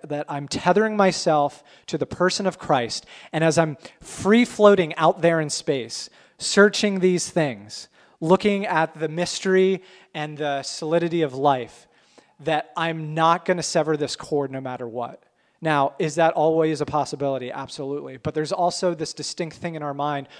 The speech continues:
where Jesus goes missing in our lives, even as we think we're trying to find him. But Jesus, where are you, Jesus? And then we get upset at him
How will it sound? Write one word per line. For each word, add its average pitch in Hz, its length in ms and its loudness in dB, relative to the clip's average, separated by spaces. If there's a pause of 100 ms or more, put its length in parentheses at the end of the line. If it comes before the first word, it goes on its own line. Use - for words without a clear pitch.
where 143 160 0
Jesus 165 560 -2
goes 151 320 2
missing 147 440 -6
in 143 140 -10
our 131 140 -2
lives, 127 560 -2 (320)
even 190 300 0
as 170 200 0
we 160 120 -8
think 175 260 -4
we're 160 100 2
trying 151 360 -4
to - 40 -6
find 143 360 -4
him. 120 280 -18 (960)
But 165 120 0
Jesus, 185 420 2
where 180 400 2
are 175 180 0
you, 165 220 -8
Jesus? 143 380 -4
And 165 120 0
then 180 120 0
we 196 120 2
get 185 140 4
upset 180 520 4
at 151 180 -2
him 160 320 -2